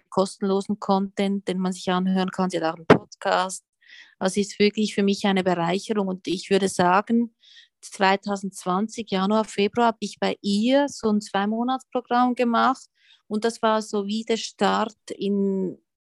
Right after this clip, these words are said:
obwohl ich schon sehr, sehr lange Persönlichkeitsentwicklung mache, das war zweitausendzwanzig da so ein Start in nochmal wirklich tiefer gehende,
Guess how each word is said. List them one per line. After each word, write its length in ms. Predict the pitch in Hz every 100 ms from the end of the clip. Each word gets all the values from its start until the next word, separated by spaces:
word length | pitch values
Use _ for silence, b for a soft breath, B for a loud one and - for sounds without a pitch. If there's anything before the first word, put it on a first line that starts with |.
| _
obwohl 380 | 190 185 208 247
ich 160 | 233
schon 180 | - 202
sehr, 280 | 196 202 214
sehr 200 | 214 220
lange 240 | 214 214
Persönlichkeitsentwicklung 1300 | 214 214 - 214 220 208 220 214 214 208 202 208 202
mache, 240 | 196 -
das 240 | 202 208 -
war 180 | 208 202
zweitausendzwanzig 1200 | 214 196 208 202 208 202 - 165 196 208 - 220
da 280 | 196 202 214
so 160 | 214 196
ein 120 | 196
Start 440 | 196 - 175 196 _ _ B B B B
in 300 | - 202 202
nochmal 720 | 196 185 - 190 185 185 180 - _ _
wirklich 400 | - 185 190 196 -
tiefer 400 | - 208 214 220
gehende, 800 | - 185 190 190 185 175 175